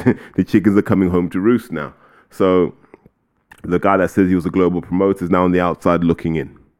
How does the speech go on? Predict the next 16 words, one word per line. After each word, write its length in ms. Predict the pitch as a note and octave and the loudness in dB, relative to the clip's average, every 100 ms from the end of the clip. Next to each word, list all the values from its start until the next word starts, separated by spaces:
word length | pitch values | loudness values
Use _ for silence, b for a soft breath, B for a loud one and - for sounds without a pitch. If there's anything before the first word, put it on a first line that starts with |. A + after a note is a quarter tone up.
| _ _ _ _ _ _ _ _ _ _ | _ _ _ _ _ _ _ _ _ _
No 140 | E2+ E2+ | -2 -2
strategic 500 | - D#2 E2 D#2+ D#2 | -4 -6 -6 -4 -4
assets. 560 | D2 - C#2 - - _ _ _ _ _ _ _ _ _ _ - - | -6 -4 -6 -8 -20 _ _ _ _ _ _ _ _ _ _ -14 -2
And 240 | F#2+ F2+ B B | 0 0 B B
seemingly 420 | - F3 F3+ B2+ | -2 2 4 6
no 160 | A2+ A2+ | 8 8
way 200 | G#2+ A2 | 8 6
to 120 | G#2 | 4
acquire 360 | F#2 - A2 F#2 | -4 0 0 0
them 340 | C#2 C2 - - | -4 -10 -14 -6
because 240 | F#2+ G#2 F2+ | 0 0 0
he's 120 | E2+ | 2
burnt 260 | G2+ F2+ | 2 2
so 100 | - | 2
many 200 | F2 E2 | 2 2
bridges. 500 | D2+ G2 D#2 B1 - | 2 2 0 -6 -14